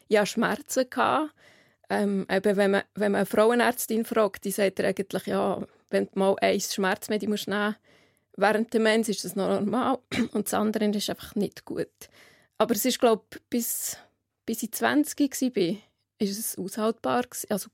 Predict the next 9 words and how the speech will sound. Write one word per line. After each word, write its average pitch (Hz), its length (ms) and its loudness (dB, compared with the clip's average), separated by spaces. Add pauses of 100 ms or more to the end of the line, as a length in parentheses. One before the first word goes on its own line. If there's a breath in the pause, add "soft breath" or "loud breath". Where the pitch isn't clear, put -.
wirklich 226 320 0
gut 233 260 0
aushaltbar 208 540 -4
gsi, - 240 -16
so. - 280 -10 (920)
Und 214 140 -8 (180)
dann 220 240 2
ist 220 140 0
es, - 380 -6